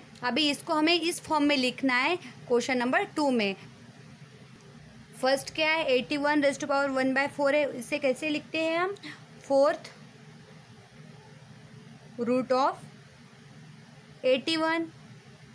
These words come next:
सेकंड है फोर्टी नाइन raised to power one by two, इसे लिखेंगे हम square root of forty nine। थर्ड है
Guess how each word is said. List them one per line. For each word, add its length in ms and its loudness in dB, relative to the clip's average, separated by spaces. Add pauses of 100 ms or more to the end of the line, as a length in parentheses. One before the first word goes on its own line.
(1120)
सेकंड 460 2
है 280 2 (460)
फोर्टी 360 2
नाइन 320 2
raised 220 -2
to 60 -4
power 260 2
one 160 2
by 120 2
two, 220 -6 (280)
इसे 200 -4
लिखेंगे 440 0
हम 220 0 (400)
square 580 0 (2250)
root 340 -2 (100)
of 100 0 (440)
forty 340 2
nine। 260 2 (880)
थर्ड 320 2
है 260 2